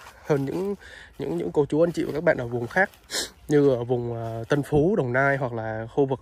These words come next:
mà trên Tây Nguyên á, năm nay là thiếu nước các bạn. Thiếu nước trầm trọng luôn.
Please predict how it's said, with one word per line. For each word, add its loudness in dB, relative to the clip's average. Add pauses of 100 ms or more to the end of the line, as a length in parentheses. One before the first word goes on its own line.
mà -6
trên -2
Tây 2
Nguyên 6
á, -2 (500)
năm 4
nay 6 (260)
là -2
thiếu 2
nước 4
các -2
bạn. 0 (480)
Thiếu 2
nước 4
trầm 4
trọng 0
luôn. -2